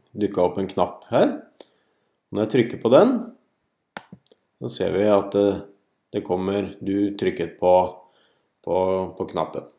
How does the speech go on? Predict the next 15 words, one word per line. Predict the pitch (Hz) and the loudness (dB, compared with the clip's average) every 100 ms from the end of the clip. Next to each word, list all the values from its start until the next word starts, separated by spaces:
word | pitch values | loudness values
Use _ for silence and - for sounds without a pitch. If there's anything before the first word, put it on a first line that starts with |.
| - - - - _ _ _ _ 113 | -20 -18 -20 -20 _ _ _ _ 0
Og | 117 120 131 131 - - _ - | 2 4 4 2 -2 -14 _ -2
nå | 123 139 175 196 170 - - _ - | 4 6 6 4 -2 -10 -20 _ -4
kan | - 110 | 2 4
vi, | 127 | 8
eh, | 135 135 135 131 131 - - 113 | 10 10 8 4 -2 -12 -6 0
ved | 113 120 | 4 6
å, | 117 117 113 | 8 6 6
ved | 123 | 4
å | 127 | 6
bruke | 120 107 95 | 4 4 -2
funksjoner, | 120 - 101 113 214 320 | -4 0 0 2 2 2
så | - | 0
kan | 147 127 | 2 4
vi | 139 | 4
nå | 113 117 127 127 123 | 6 8 8 6 0